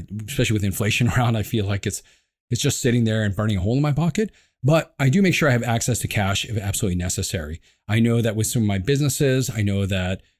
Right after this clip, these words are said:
money's being produced or, you know, there's some delayed billing type stuff where the in-, income's gonna come in no matter what happens, even if I stopped working today. Many of you who are in medicine,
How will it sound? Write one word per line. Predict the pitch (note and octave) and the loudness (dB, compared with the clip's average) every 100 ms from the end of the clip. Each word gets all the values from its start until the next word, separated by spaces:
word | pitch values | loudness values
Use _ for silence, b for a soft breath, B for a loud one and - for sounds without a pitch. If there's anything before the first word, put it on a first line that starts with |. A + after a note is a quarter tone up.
| _ A#2 | _ 0
money's | A2 G2+ | 2 2
being | A2 G2+ - | 0 0 0
produced | - G2 G2+ G#2+ | 0 2 0 0
or, | G#2+ G2+ F#2+ | 0 0 0
you | G#2+ | -2
know, | F#2+ | -2
there's | F2+ G2 | -2 -2
some | G#2 | -2
delayed | G2 F#2+ G#2 F#2+ | -2 0 -2 0
billing | G2+ G2 G#2 A2 | 0 0 0 0
type | A2 A2 | 0 -2
stuff | - C3 D3+ B2+ | -2 -2 0 0
where | G#2 | -2
the | - | -4
in-, | G#2 G2+ | -4 -4
income's | G#2+ G#2+ - | -2 -2 -2
gonna | G#2 | -2
come | F#2+ G#2 | -2 0
in | G#2 | 2
no | G#2 | 2
matter | G2 F#2+ G2 | 2 0 0
what | F#2+ | -2
happens, | F#2 G2 C3 B2 | -2 -2 0 0
even | G#2 | -2
if | G2 | -2
I | F#2+ | -4
stopped | F2+ - F#2+ - | -4 -2 -4 -2
working | G2+ F#2 G2 | -4 -2 -2
today. | F2+ F#2 G#2+ - B B | -2 -2 -2 -4 B B
Many | A#2 A#2+ | 0 2
of | A2+ | 2
you | A2+ | 2
who | G#2 | 2
are | G#2 | 2
in | G2 | 2
medicine, | F#2+ A2 - E3 E3+ | 2 0 0 2 2